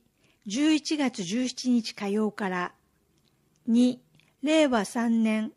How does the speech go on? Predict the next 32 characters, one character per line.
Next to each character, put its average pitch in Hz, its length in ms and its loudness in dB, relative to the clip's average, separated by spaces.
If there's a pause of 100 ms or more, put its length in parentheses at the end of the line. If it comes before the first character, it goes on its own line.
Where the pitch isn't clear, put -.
(200)
一 311 240 -4
月 269 240 -2
五 180 240 -8
日 202 140 -2
火 208 120 -6
曜 202 220 -2
か 196 180 -8
ら。 175 220 -6 (720)
三、 220 480 -2 (440)
令 302 240 4
和 240 120 0
三 202 300 -4
年 190 300 -6 (160)
二 285 100 2
月 285 280 0
二 262 180 2
十 240 200 0
四 185 140 -2
日 - 180 -12
水 226 320 -2
曜 214 200 2
か 185 180 -6
ら。 175 220 -6 (960)
土 247 340 2
日 226 440 -2
休 247 200 -4
日 233 300 -4
を 208 140 -2
除 185 280 -8
く。 - 300 -10 (2500)
講 320 260 2
習、 - 400 -6